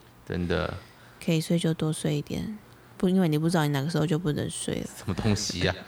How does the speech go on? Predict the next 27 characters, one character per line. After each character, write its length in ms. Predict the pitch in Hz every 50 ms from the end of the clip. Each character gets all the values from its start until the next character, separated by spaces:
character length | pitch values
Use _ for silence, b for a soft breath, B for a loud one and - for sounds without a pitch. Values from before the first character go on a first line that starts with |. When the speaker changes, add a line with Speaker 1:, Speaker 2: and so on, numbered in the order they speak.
| - -
Speaker 2:
<laughs> 240 | - - - -
Speaker 1:
好 80 | - 87
像 100 | 90 98
诅 120 | 92 - - -
咒 180 | - 95 95 90
人 80 | 85 85
家 180 | - - 82 80
啊。 80 | 82 82 92 B B B B
Speaker 2:
就 160 | - - 233
是 140 | 254 269 269
有 160 | 226 170 143
时 60 | 180
候 120 | 208 226 240
就 140 | 240 240
真 100 | 233 277 233
的 40 | 190
突 140 | - 233 240
然 100 | 220 202
忙 240 | 185 160 160 185 190
起 120 | 202 208
来， 100 | 170 151
你 60 | 165
就 80 | 180 196
会 100 | 196 185
觉 100 | 170 160
得， 120 | 156 151
啊， 180 | - - 170